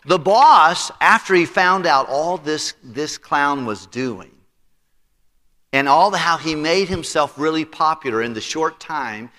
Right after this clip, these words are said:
that his ink pen and his signature mattered, while he still had the boss's ring,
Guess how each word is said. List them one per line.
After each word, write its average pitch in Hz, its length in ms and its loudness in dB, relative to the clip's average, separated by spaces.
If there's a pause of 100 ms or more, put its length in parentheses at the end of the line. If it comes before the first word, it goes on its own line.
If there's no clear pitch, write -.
(180)
that 127 240 0
his 131 340 0
ink 156 320 -6
pen 135 300 -6
and 120 140 -8
his 107 100 -12
signature 127 480 -12
mattered, 110 380 -8
while 127 180 0
he 135 80 -6
still 226 300 -8
had 175 180 -6
the 143 80 -10
boss's 123 520 -8
ring, 147 360 -18